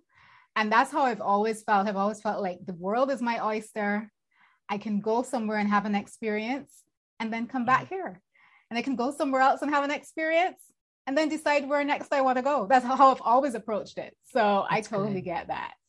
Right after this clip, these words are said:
Speaker 1: Yeah.
Speaker 2: Yeah,
Speaker 1: That's
Speaker 2: that's a good
Speaker 1: beautiful.
Speaker 2: outlook. Yeah.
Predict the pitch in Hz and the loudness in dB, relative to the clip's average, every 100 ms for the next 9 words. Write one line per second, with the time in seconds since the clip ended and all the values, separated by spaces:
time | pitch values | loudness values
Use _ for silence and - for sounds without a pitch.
0 | - 180 180 170 - - - _ _ _ | -14 -8 -4 -4 -6 -10 -14 _ _ _
1 | _ _ - 175 165 165 180 220 220 190 | _ _ -20 -8 -4 -2 2 2 2 4
2 | 226 240 196 220 254 185 - _ _ _ | 6 6 4 2 0 -4 -6 _ _ _
3 | _ _ - 208 175 | _ _ -6 -4 -4